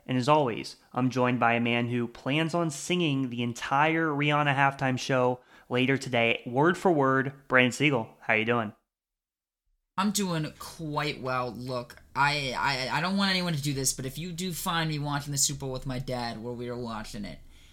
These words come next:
Speaker 2: um, you're gonna see me singing every song, every single song. I love Rihanna. This was an amazing pick for the, the halftime show. Um, in my opinion, one of the better picks. Uh, they've definitely slacked off on some of their picks, in my personal opinion.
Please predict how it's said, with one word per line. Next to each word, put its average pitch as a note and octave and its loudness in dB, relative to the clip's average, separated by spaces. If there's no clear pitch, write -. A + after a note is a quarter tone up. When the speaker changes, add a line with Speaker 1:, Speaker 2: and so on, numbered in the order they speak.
Speaker 2:
um, A2+ -2
you're E3 0
gonna G3 2
see A3 2
me F3+ 0
singing D#3+ 0
every C#3+ -2
song, B2 -4
every D#3 -2
single E3 0
song. C#3 0
I B2 -2
love C#3 -4
Rihanna. C3+ -2
This C3+ -4
was C#3 -2
an C#3 -2
amazing D#3 0
pick C#3+ -6
for - -10
the, A#2 -8
the - -6
halftime B2+ -4
show. A#2 -6
Um, B2+ -2
in A#2+ -8
my E3 -2
opinion, D3 0
one C#3+ -2
of A#2 -4
the - -10
better C#3+ -4
picks. - -6
Uh, A2+ -12
they've B2 -10
definitely C#3+ -6
slacked C3+ -2
off B2 -4
on B2 -8
some A#2+ -4
of - -10
their A2 -12
picks, - -8
in D3 -8
my F#3 -2
personal C#3+ -4
opinion. G2+ -12